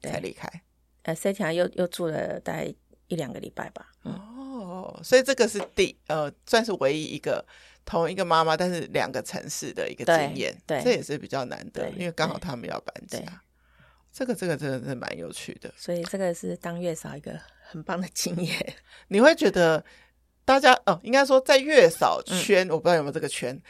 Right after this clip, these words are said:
Speaker 1: 啊，有。
Speaker 2: 月嫂圈里，大家会比较羡慕说，哦，可以出国的任务吗？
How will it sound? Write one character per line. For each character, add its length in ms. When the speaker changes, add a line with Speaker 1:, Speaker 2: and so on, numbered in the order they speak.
Speaker 1:
啊， 80
有。 120
Speaker 2:
月 100
嫂 220
圈 460
里， 220
大 120
家 160
会 160
比 80
较 180
羡 320
慕 240
说， 300
哦， 200
可 140
以 60
出 460
国 320
的 300
任 260
务 180
吗？ 220